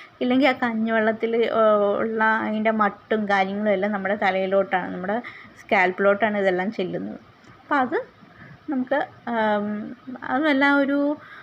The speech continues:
ഉം, ഒരു എന്താ പറയുക, ഒരു കഞ്ഞിവെള്ളമല്ലേ, അപ്പോൾ അതൊരു, ഒരു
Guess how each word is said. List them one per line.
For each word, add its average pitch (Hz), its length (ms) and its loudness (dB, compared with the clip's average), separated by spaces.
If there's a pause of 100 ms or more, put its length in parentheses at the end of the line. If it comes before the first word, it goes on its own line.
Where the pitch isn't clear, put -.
(240)
ഉം, 294 380 -4 (160)
ഒരു 277 540 -2
എന്താ 247 220 0
പറയുക, 170 280 0
ഒരു 214 280 -4 (760)
കഞ്ഞിവെള്ളമല്ലേ, 262 720 4
അപ്പോൾ 190 180 -4
അതൊരു, 277 360 0
ഒരു 294 420 0